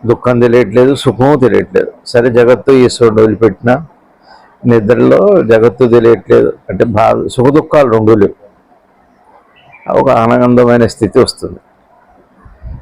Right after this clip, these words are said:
ఇప్పుడు, ఇప్పుడు మనకి మెలకువలో సుఖ దుఃఖాలు ఉన్నాయి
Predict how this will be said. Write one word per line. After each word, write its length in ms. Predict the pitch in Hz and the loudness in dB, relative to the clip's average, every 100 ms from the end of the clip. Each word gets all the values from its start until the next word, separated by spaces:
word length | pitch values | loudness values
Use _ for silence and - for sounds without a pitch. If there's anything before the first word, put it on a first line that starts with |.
| - | -4
ఇప్పుడు, 300 | 98 95 95 | -2 -2 -2
ఇప్పుడు 220 | 104 117 | -2 0
మనకి 280 | 117 117 107 | 0 0 0
మెలకువలో 680 | 117 117 117 135 131 131 - - _ _ _ _ _ - | 0 0 0 2 2 2 -2 -8 _ _ _ _ _ -6
సుఖ 140 | 110 135 | -4 0
దుఃఖాలు 460 | 127 - 131 123 | 0 2 0 2
ఉన్నాయి 360 | 120 123 135 | 2 2 0